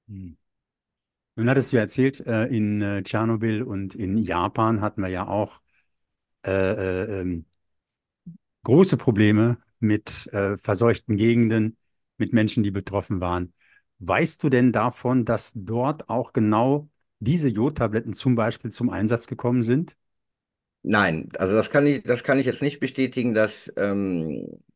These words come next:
Speaker 2: dass dieser Holding aus Österreich zum Beispiel diese, äh, dafür, ähm, oder es ist mal, ich, ich kann es nicht bestätigen, weil das vom Zeitrahmen her gar nicht möglich ist, ne? Also ich sage jetzt mal, Tschernobyl ist,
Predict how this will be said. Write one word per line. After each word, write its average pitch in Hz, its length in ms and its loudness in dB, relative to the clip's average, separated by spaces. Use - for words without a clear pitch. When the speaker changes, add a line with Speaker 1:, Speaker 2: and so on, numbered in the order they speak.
Speaker 2:
dass 92 220 -4
dieser 90 320 0
Holding 110 480 2
aus 87 320 -4
Österreich 110 520 0
zum 101 160 -4
Beispiel 98 400 -2
diese, 98 400 0
äh, 73 840 -4
dafür, 85 720 -2
ähm, 76 600 -6
oder 95 140 0
es - 80 -6
ist 90 360 -6
mal, 95 160 2
ich, 85 160 -4
ich 85 200 -6
kann 110 120 2
es 110 120 -4
nicht 104 140 -2
bestätigen, 101 520 -2
weil 95 260 2
das 101 140 2
vom 104 200 2
Zeitrahmen 92 760 0
her 85 220 -4
gar 82 180 -6
nicht 85 180 -6
möglich 85 420 -4
ist, - 300 -10
ne? 120 480 -2
Also 87 200 0
ich 85 140 -2
sage 101 160 4
jetzt 95 100 0
mal, 98 180 2
Tschernobyl 101 680 0
ist, - 540 -4